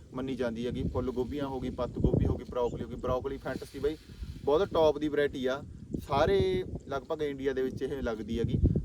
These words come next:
ਤੁਸੀਂ ਇਹਨੂੰ ਲਾ ਸਕਦੇ ਹੋ, ਬਹੁਤ ਸਿਰੇ ਦਾ ਰਿਜ਼ਲਟ ਹੈ। ਤੇ ਦੂਜੀ ਦੀ ਗੱਲ ਕਰ ਲਈਏ ਬਾਈ ਆਪਾਂ, ਤਾਂ ਸਕਾਟਾ ਦੀ ਗ੍ਰੀਨ ਮੈਜਿਕ, ਤੁਸੀਂ ਇਹਨੂੰ ਵੀ ਲਾ ਸਕਦੇ ਹੋ, ਬਹੁਤ ਸਿਰੇ ਦੀ ਵੈਰਾਈਟੀ ਆ। ਇਹਦੇ ਵਿੱਚ ਬਾਈ ਇੱਕ ਖੂਬੀ ਹੈ ਵੀ ਇਹ ਲਗਭਗ ਸਾਲ ਵਿੱਚ ਦੀ,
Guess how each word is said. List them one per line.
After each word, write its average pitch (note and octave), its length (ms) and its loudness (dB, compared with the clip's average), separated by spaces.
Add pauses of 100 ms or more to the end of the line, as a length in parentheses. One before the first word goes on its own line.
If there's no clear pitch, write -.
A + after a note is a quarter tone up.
(100)
ਤੁਸੀਂ - 160 0
ਇਹਨੂੰ D3+ 320 -4
ਲਾ C3+ 200 2
ਸਕਦੇ C3+ 260 0
ਹੋ, C3+ 60 -6
ਬਹੁਤ C#3+ 300 -2
ਸਿਰੇ B2+ 260 -2
ਦਾ B2 140 0
ਰਿਜ਼ਲਟ A2 360 -4
ਹੈ। - 180 -12 (420)
ਤੇ D#3 100 2
ਦੂਜੀ D3+ 280 -2
ਦੀ D#3+ 120 2
ਗੱਲ D#3 180 6
ਕਰ D3+ 160 4
ਲਈਏ D3 160 4
ਬਾਈ D3 140 4
ਆਪਾਂ, D3 320 0 (600)
ਤਾਂ C3+ 140 -2
ਸਕਾਟਾ C#3+ 380 -2
ਦੀ C#3 160 -4
ਗ੍ਰੀਨ A#2+ 220 -2
ਮੈਜਿਕ, A2 300 -4 (500)
ਤੁਸੀਂ D3+ 240 -2
ਇਹਨੂੰ D3+ 280 2
ਵੀ E3 100 -2
ਲਾ D3 180 4
ਸਕਦੇ C#3+ 320 -2
ਹੋ, C#3+ 160 -8 (420)
ਬਹੁਤ C#3+ 280 2
ਸਿਰੇ D3 240 2
ਦੀ C#3+ 100 0
ਵੈਰਾਈਟੀ C#3 380 0
ਆ। C#3 180 0 (360)
ਇਹਦੇ F3 180 8
ਵਿੱਚ G3 200 4
ਬਾਈ F3 120 2
ਇੱਕ F3 140 -2
ਖੂਬੀ C#3+ 420 -2
ਹੈ G#2 120 0 (500)
ਵੀ C#3 80 2
ਇਹ C#3+ 120 2
ਲਗਭਗ C#3 420 -2
ਸਾਲ B2+ 320 0
ਵਿੱਚ A#2+ 160 -6
ਦੀ, A#2+ 280 -8